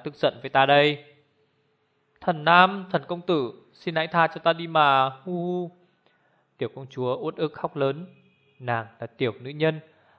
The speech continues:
mà hoàng đế Sở Quốc cực kỳ sủng ái, thường ngày làm gì có thể hạ giọng như vậy.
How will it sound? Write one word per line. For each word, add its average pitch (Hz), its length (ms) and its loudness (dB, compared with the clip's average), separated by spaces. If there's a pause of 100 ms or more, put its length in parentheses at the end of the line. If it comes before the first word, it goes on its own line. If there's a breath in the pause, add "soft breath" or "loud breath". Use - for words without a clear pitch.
(120 soft breath)
mà 127 160 2
hoàng 113 280 -6
đế 120 220 -2
Sở - 220 -6
Quốc 156 340 -4
cực - 180 -16
kỳ 117 240 -2
sủng 113 340 -14
ái, 127 300 -2 (640)
thường 113 200 -8
ngày 110 280 -4 (280)
làm 113 180 -6
gì 110 220 -10
có 143 120 -10
thể 139 140 -8
hạ 117 180 -10
giọng 123 240 -10
như 139 120 -10
vậy. 135 200 2